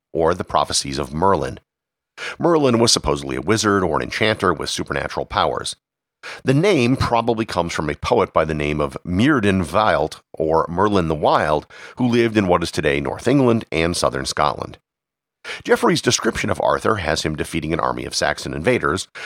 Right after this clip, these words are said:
which is important for placing a time frame on the story. Other elements of the Arthurian myth which Geoffrey provides includes his father being Uther Pendragon,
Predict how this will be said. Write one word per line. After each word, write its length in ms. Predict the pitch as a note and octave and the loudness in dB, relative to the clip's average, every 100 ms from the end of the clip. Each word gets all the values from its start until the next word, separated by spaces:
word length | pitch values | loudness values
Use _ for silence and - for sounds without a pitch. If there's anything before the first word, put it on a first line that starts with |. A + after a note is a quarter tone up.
| - | -4
which 180 | - D#3+ | -2 0
is 160 | D#3+ C3 | 2 0
important 480 | - - G3+ A2+ G2 | 0 0 0 0 -2
for 120 | G2 | -4
placing 480 | - B2 B2+ G#2+ F#2 | -2 -2 0 -2 -2
a 80 | |
time 340 | F#2+ - B2+ C#3 | -6 -2 0 0
frame 340 | - D2 D#3+ | 0 0 0
on 120 | C#3+ | -2
the 60 | - | -2
story. 420 | - - - - _ _ _ _ _ - - | 0 2 2 -2 _ _ _ _ _ -20 -2
Other 200 | G#3+ A#3+ | 0 2
elements 360 | - C3+ A#2+ A#2 | 2 2 2 2
of 120 | G2 | 0
the 100 | F2 | 2
Arthurian 520 | E2+ D#2+ G#2 G#2 F2+ | 2 2 2 4 2
myth 280 | E2 C#2+ - | 2 0 -2
which 260 | D#2+ - - | -8 -6 -2
Geoffrey 280 | G2 - D#2 | -2 -2 -4
provides 560 | - A2+ C3 D#2+ E2+ | -2 0 2 2 0
includes 320 | F2+ E2 D#2+ | -2 -2 -4
his 120 | C#2+ - | -4 0
father 240 | C#2+ C2+ | 0 0
being 240 | B1+ C2 - | -2 -6 -8
Uther 240 | F#2+ - | -8 -8
Pendragon, 640 | - G#2+ A2 G#2+ G2 G#2+ | -2 -2 2 0 2 0